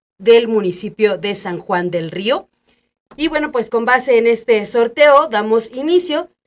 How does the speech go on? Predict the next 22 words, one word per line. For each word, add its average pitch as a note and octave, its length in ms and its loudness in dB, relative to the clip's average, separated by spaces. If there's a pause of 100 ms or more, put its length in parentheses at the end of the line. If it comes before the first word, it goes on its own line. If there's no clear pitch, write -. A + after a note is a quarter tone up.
y D#4+ 120 -4
cedo D#4+ 320 2
el C#4 120 4
uso D4+ 220 -2
de C4 80 2
la C4 120 2
voz C#4 220 0
al B3+ 100 -2
candidato A#3 580 -2
Roberto B3 520 2
Carlos A3+ 380 -2
Cabrera G3 560 -2
Valencia A#3 560 0
del G3+ 120 -8
Partido G3 300 -8
de G3 60 0
Acción G3 260 -8
Nacional. G#3 440 -4 (340)
Adelante, C4+ 500 2
candidato, G#3+ 500 -4
lo F#3+ 60 -8
escuchamos. G#3+ 760 -6